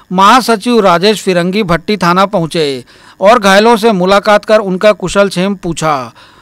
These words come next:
उज्जवल दत्ता ने बीएसपी प्रबंधन से मांग करी कि इन्फोर्समेंट विभाग के कर्मचारियों की सुरक्षा सुनिश्चित की जाए। उन्होंने कहा कि संयंत्र कर्मियों से किसी भी प्रकार की मारपीट बर्दाश्त नहीं की जाएगी,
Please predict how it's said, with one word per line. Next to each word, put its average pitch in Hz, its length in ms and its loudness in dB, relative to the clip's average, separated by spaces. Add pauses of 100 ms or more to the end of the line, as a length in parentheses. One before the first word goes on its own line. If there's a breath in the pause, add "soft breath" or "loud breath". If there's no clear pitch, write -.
(160 soft breath)
उज्जवल 208 340 2
दत्ता 226 320 2
ने 233 160 0
बीएसपी 175 440 -4
प्रबंधन 185 500 -2
से 208 160 -2
मांग 180 320 0
करी 196 240 0
कि 190 200 -2 (580 soft breath)
इन्फोर्समेंट 233 680 0
विभाग 196 320 0
के 220 160 -4
कर्मचारियों 170 640 -2
की 202 140 -6
सुरक्षा 170 680 -2 (300 soft breath)
सुनिश्चित 233 500 0
की 208 160 -2
जाए। 135 380 -2 (340 soft breath)
उन्होंने 233 320 2
कहा 214 260 2
कि 240 160 -2
संयंत्र 208 480 -2
कर्मियों 190 400 -2
से 214 160 -4
किसी 208 280 -6
भी 208 120 -4
प्रकार 175 400 -2
की 202 160 -4
मारपीट 170 500 -2 (500 soft breath)
बर्दाश्त 208 500 2
नहीं 202 220 0
की 196 200 -2
जाएगी, 147 640 -2